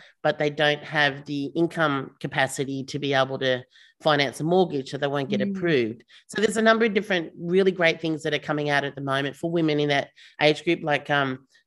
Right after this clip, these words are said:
Speaker 1: oh, Daisy Ashworth has got Mortgage Mates. So, you know, women who can buy, you know, houses together, or, um,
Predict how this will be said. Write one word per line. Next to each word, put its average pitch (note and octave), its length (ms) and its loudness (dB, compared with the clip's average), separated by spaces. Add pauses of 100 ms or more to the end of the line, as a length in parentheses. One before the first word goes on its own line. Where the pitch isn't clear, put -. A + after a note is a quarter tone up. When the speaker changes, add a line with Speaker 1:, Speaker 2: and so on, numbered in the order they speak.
Speaker 1:
oh, D3 140 4
Daisy D#3 380 0
Ashworth C#3 440 -2
has - 120 -16
got D3 120 -4
Mortgage D#3+ 380 -2
Mates. E3 340 0
So, C3 240 2 (260)
you E3 80 2
know, D3+ 80 6
women D3+ 220 4
who D3+ 100 -2
can C#3+ 120 -4
buy, C#3 500 2 (300)
you D#3 100 -4
know, C3+ 140 4
houses C#3 380 0
together, F3 600 2
or, C3 280 -2 (320)
um, C3 480 -2